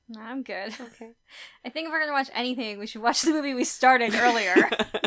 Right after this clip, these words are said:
Speaker 2: So we also were watching, uh, we tried to start recording our podcast and instead started watching Baz Luhrmann's Romeo and Juliet because we found out Paul Rudd was in it.
Speaker 1: You guys, that movie is so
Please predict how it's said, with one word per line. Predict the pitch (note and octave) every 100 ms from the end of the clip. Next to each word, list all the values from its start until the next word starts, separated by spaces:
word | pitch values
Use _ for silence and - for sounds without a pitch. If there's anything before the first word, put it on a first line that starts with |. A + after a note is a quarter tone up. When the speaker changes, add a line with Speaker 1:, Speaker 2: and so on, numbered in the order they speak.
| -
Speaker 2:
So | - B3
we | C4
also | A#3 A#3
were | B3 A3
watching, | F#3 F#3 G3+ G3+ G3 -
uh, | D#3 D3+ D#3
we | E3+
tried | - G#3
to | G#3
start | G#3 F3+
recording | E3 F3 E3
our | D#3
podcast | D#3+ D#3 D#3+ E3 E3 - -
and | C#3+ D3
instead | C#3 C#3+ - C#3+ D3 D3
started | - C#3+ C#3+
watching | C#3 C#3+ C#3+
Baz | C#3 C#3
Luhrmann's | C#3 C#3+ C#3
Romeo | C3+ C3+ C#3
and | C3
Juliet | C3+ C#3+ F#3+ A#3 -
because | D#3+ - -
we | C#3+
found | D3+ C#3
out | C3+
Paul | - C3+
Rudd | C#3
was | E3+ G#3
in | G#3
it. | A3+ G#3+
Speaker 1:
You | B3+
guys, | C4 B3
that | A#3+
movie | C4 D#4 F#4
is | C#4
so | - - A#3 A3+ A3+